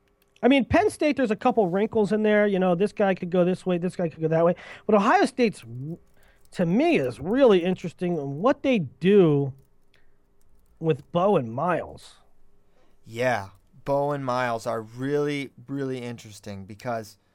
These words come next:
Speaker 2: you know, do you
Speaker 1: I mean, you, you, you gotta figure Miles is the returning champ.
Speaker 2: Right, the returning champ, but may he go up and let Bo go seventy-four. I don't know. That could be, that could be their best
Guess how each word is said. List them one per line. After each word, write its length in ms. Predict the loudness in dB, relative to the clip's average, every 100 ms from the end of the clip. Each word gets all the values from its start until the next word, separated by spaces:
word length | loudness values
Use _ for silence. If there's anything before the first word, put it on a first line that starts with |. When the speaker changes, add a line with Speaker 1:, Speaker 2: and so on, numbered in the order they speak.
| _ _ _ _
Speaker 2:
you 140 | -14
know, 140 | -12 -12
do 120 | -14
you 80 | -18 -20 _ _ _
Speaker 1:
I 100 | 0
mean, 180 | 2 2
you, 160 | 2 0
you, 180 | -2 -6
you 140 | -2
gotta 220 | 0 0
figure 400 | -2 -4 -4 -4 -8 _ _ _ _ _ _ _ _ _ _ -12
Miles 540 | -4 0 4 4 2
is 200 | -4 -6
the 80 | -8
returning 460 | -4 0 2 2
champ. 380 | -2 -4 -4 -10 -20 _ _ _ _ _ -12
Speaker 2:
Right, 360 | -12 -12 _ _ -16
the 80 | -16
returning 360 | -10 -10 -10
champ, 380 | -8 -8 -8 -10
but 160 | -14 -12
may 320 | -10 -10 -12 _ _ _ _
he 260 | -12 -10
go 320 | -4 -2 0 -2
up 300 | -2 -4 -6
and 140 | -10
let 240 | -10 -10
Bo 320 | -6 -2 -2 -4
go 480 | -6 -6 -6 -10 -14 _ _ _ _ _ _ _ _
seventy-four. 840 | -16 -12 -10 -12 -16 -10 -8 -6 -8
I 80 | -12
don't 100 | -10
know. 100 | -8
That 180 | -10 -10
could 140 | -12
be, 260 | -10 -12 -14 _
that 160 | -16
could 80 | -14
be 120 | -10
their 120 | -8 -6
best 440 | -6 -6 -10